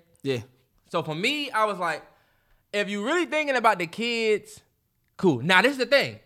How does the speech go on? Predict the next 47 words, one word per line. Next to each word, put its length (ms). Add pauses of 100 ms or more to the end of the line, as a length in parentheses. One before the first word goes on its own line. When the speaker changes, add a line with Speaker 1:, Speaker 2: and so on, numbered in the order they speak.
(120)
Speaker 2:
With 220
all 200
of 60
that 140
said 200
between 340
us, 240 (260)
you 200
don't 300
have 320
to 80
do 220
that 80
Speaker 1:
You 100
Speaker 2:
shit. 80
Speaker 1:
don't 240
have 320
to 140
do 160
it. 20
No, 160
you 140
are 40
Speaker 2:
You're 140
Speaker 1:
not 140
Speaker 2:
not 80
Speaker 1:
obligated. 260
Speaker 2:
obligated 400
Speaker 1:
He 100
was 100
Speaker 2:
to 40
do 20
it. 40
Speaker 1:
one 100
hundred 220
percent 340
right 300 (140)
still. 580
Just, 260
we 220
just 180
think 160
a 60
little 160
Speaker 2:
Yeah. 80
Speaker 1:
bit 100
different. 320